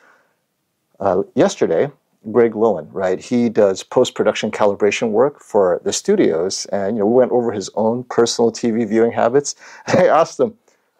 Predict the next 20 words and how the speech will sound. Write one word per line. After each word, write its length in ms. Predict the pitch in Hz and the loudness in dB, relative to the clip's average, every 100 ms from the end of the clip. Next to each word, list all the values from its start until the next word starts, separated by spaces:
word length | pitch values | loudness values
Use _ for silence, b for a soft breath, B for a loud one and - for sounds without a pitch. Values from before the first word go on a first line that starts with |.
| - | 0
"Honestly, 540 | 135 131 - - - - _ _ - | 2 2 0 -4 -10 -10 _ _ -2
is 140 | 113 | 0
Dolby 260 | 101 147 156 | 2 0 2
Vision 240 | 139 131 | 2 2
important 400 | 113 - 117 123 | 0 2 0 0
to 100 | - | -2
you?" 280 | 120 113 - _ - | -2 -2 -6 _ -2
<laughs> 160 | - | 0
He, 140 | 392 - 117 | 2 2 2
he 120 | - | 2
started 280 | - 139 98 | 4 2 2
laughing. 480 | 98 107 117 113 - | 0 0 0 -4 -6
He's 160 | 131 | -2
like, 260 | 110 101 - _ _ _ - | -2 -2 -8 _ _ _ -2
"I 100 | 285 | 0
can't 240 | - 240 233 | 2 0 2
tell 140 | 359 | 2
the 100 | 220 | 2
difference. 500 | 240 277 - 147 214 - | 2 0 2 2 0 -2
So 420 | - 147 147 | 2 2 0